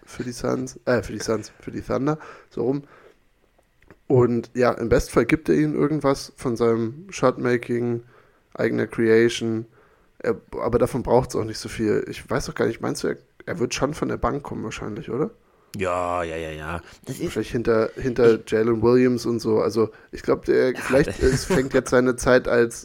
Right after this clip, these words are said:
Speaker 1: als Backup an oder so.
Speaker 2: Das ist, ohne Witz, ich weiß nicht, ob du den genauso magst wie ich.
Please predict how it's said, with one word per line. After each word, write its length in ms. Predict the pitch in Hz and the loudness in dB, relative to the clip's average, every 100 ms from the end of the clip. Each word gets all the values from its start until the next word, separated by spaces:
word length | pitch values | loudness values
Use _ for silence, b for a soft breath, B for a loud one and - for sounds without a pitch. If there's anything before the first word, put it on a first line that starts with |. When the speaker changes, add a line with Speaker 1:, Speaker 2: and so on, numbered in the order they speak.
| - | -6
Speaker 1:
als 200 | 113 113 | -6 -4
Backup 480 | - 113 113 107 104 | -2 0 0 -2 -4
an 180 | 107 107 | -6 -4
oder 220 | 104 107 | -6 -6
so. 180 | 107 - B B B B B | -8 -12 B B B B B
Speaker 2:
Das 140 | 110 104 | -10 -10
ist, 120 | 95 - B B | -14 -16 B B
ohne 240 | 147 160 | 0 0
Witz, 160 | 147 - | -2 -6
ich 140 | 113 | -4
weiß 160 | 113 165 | -2 0
nicht, 140 | 190 | -2
ob 80 | 135 | -2
du 100 | 165 | -2
den 160 | 156 147 | -2 0
genauso 320 | 113 113 117 | 0 0 0
magst 300 | 110 107 - | 0 -2 -2
wie 160 | 90 131 | -2 -2
ich. 160 | - | -6